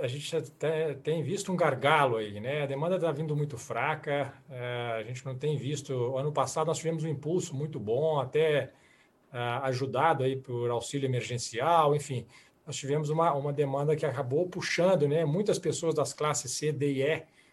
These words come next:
para o, para o consumo de vários produtos lácteos. Nós vimos queijo subindo muito a demanda, o próprio leite U H T.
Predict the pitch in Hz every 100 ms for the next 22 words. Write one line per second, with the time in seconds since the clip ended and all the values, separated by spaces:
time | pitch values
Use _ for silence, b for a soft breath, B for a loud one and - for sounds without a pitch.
0 | b _ 151 190 180 147 123 - 156 139
1 | 143 139 131 127 123 147 156 165 170 170
2 | 151 - 208 226 151 135 120 143 165 135
3 | - 131 156 127 113 151 165 - 139 143
4 | 147 143 - 151 165 131 127 139 117 147
5 | 127 120 165 160 131 127 117 117 123 160
6 | 151 131 127 151 151 143 143 143 120 110
7 | - 139 175 151